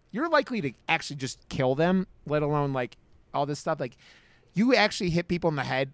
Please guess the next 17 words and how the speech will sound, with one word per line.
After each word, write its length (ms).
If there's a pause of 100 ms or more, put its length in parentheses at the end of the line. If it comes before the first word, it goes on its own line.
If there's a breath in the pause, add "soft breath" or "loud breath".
(120)
like 340
they 160
do 180
in 80
these 160
movies, 440
and 160
you're 120
killing 420
people, 380 (280)
like, 180 (200)
a 80
lot 400
of 80
the 80
time, 400
and, 160